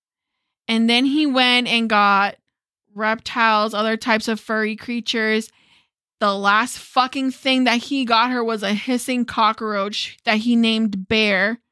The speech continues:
She named Bear. And he said he got it because roaches can survive anything, and all of Sophie's pets keep dying.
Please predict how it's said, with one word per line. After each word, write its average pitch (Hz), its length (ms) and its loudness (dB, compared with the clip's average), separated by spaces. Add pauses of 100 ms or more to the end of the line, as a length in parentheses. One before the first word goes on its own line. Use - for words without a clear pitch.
(260)
She 302 220 2
named 202 320 0
Bear. 196 400 -2 (500)
And 247 340 0 (180)
he 254 160 -2
said 277 200 -2
he 262 140 -2
got 240 320 0
it 220 180 -6
because 220 560 -4 (1000)
roaches 240 720 0
can 254 280 2
survive 214 500 0
anything, 226 600 2
and 208 140 0
all 233 280 2
of 240 160 2
Sophie's 226 480 -6
pets 262 300 -2
keep 196 380 -8
dying. 208 640 -2